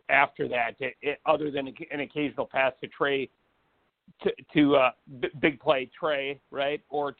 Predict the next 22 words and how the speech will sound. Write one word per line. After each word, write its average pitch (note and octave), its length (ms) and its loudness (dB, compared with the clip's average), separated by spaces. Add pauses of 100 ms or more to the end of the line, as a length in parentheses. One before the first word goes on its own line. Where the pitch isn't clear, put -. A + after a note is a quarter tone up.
to, C3+ 320 -8
uh, B2 260 -4 (640)
or E3 160 4
to D3 160 -8
James B2+ 320 -6
Mitchell, D3+ 360 0
the B2 140 -10
tight B2 240 0
end. A2+ 280 -8
But B2+ 120 0
a-, C#3 260 -2
anyway, C3+ 380 0
I'm - 140 0
sorry. C#3 160 2
Go G#3 180 6
ahead, D3+ 160 4 (100)
Jeff. B2 280 -4
You D#3 100 -8
probably D#3 320 0
have C#3+ 180 -4
more C3+ 200 -8
ta-, C3 320 -10